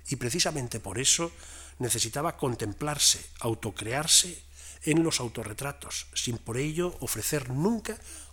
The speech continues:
una imagen definitiva. El expresionista era el maestro de la inseguridad, y la inseguridad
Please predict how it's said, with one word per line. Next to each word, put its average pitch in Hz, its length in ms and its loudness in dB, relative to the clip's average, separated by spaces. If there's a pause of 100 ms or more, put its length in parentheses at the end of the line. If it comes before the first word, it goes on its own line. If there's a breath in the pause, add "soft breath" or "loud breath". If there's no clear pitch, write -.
una 151 180 2
imagen 123 500 -2 (140)
definitiva. 117 760 -4 (2000 loud breath)
El 143 120 0
expresionista 151 920 8 (540 loud breath)
era 208 400 6
el 139 160 8
maestro 139 560 8
de 143 140 4
la 170 120 8
inseguridad, 113 720 4 (1300 loud breath)
y 143 100 2
la 135 100 6
inseguridad 117 600 4